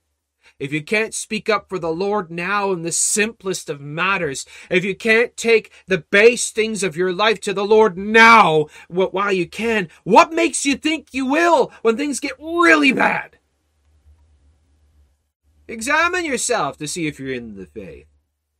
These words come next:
Are you in the kingdom of God? Are you born again saved? How do you know?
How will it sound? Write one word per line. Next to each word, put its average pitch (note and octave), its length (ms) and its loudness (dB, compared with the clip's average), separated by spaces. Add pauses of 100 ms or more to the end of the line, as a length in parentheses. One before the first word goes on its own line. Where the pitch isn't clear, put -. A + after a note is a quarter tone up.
(200)
Are - 220 -10
you A#3 160 -2
in D4+ 180 -10
the D#4 100 -10
kingdom C#4 360 -8
of B3 140 -6
God? A3 400 -2 (580)
Are B2+ 240 -6
you C4 160 -4
born C4+ 240 -2
again B3+ 320 -6
saved? A3 460 0 (260)
How A#3+ 180 -8
do D4+ 80 -8
you D4 140 -8
know? D4 480 0